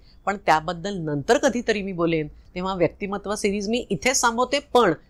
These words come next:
पुढचा भाग बघायला विसरू नका, कारण आपल्यात बदल घडवता येतात हे मी सतत सांगत असते, की ज्याचं प्रत्यक्ष प्रमाण मी तुम्हाला पुढच्या भागात देणार आहे, काहीतरी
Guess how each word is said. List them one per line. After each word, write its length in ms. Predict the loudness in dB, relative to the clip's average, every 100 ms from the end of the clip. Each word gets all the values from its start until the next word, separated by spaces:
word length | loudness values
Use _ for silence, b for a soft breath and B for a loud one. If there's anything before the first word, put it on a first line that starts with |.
| _ -6
पुढचा 320 | -2 0 2
भाग 200 | 4 4
बघायला 300 | 4 2 0
विसरू 300 | -4 -6 -6
नका, 240 | -8 -6 -6
कारण 420 | 2 4 4 0 -4 _ _ _
आपल्यात 340 | -2 0 -2 0
बदल 300 | -2 -2 -2
घडवता 360 | 0 -2 2 2
येतात 300 | 2 2 0
हे 60 | -4
मी 120 | -4
सतत 420 | 0 0 2 2
सांगत 300 | 2 0 0
असते, 320 | -2 0 -2
की 400 | -2 -10 -14 -6
ज्याचं 260 | -2 0 -2
प्रत्यक्ष 680 | 0 0 0 -4 -8 -6 -6 -6 -2
प्रमाण 380 | 2 4 2 0 b -14
मी 60 |
तुम्हाला 300 | -12 -8 -8
पुढच्या 340 | -6 -6 -2 0
भागात 260 | 0 0
देणार 280 | -2 -4 -2
आहे, 200 | -4 -6
काहीतरी 640 | -10 -16 -18 -14 -6 -6